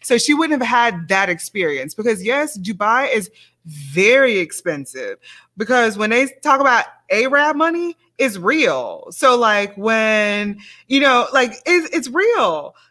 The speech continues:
Kids fifteen, fourteen years old, jumping out of Range Rovers, and it's like, "Oh, oh, okay, you know, cool."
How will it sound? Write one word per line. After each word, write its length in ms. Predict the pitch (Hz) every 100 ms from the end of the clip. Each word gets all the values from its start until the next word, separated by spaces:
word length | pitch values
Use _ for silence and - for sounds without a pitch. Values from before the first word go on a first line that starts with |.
| _ -
Kids 560 | 370 359 381 370 330
fifteen, 840 | - 330 349 330 330 330 320 320 302
fourteen 560 | - 311 330 330 311
years 280 | 294 285 254
old, 400 | 262 254 254 233
jumping 260 | 226 262 277
out 120 | 262
of 80 | 202
Range 380 | 196 233 240 202
Rovers, 640 | 202 190 190 175 165 170
and 80 | 233
it's 100 | 247
like, 180 | 254 -
"Oh, 600 | 320 277 160 58 - _ _ _ _ _ _ _ _ _ -
oh, 360 | 370 523 466 453
okay, 540 | 392 254 240 254 285 - _ _ _ _ _ _
you 140 | 302 349
know, 440 | 330 320 330 330
cool." 720 | - 392 427 214 160 139 -